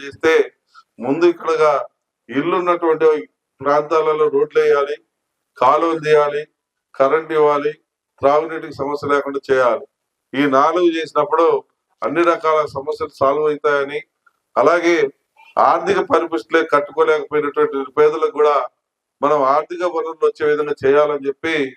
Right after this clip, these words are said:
మేమందరం కూడా అనుకున్నాం. అయితే గతంలో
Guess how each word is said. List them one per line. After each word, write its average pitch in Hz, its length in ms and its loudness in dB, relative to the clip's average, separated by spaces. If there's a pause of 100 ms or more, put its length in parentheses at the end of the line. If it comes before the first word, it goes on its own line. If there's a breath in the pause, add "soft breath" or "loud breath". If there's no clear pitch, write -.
(1160)
మేమందరం 139 500 2
కూడా 139 160 4
అనుకున్నాం. 123 400 -6 (500)
అయితే 147 180 2 (160)
గతంలో 175 360 0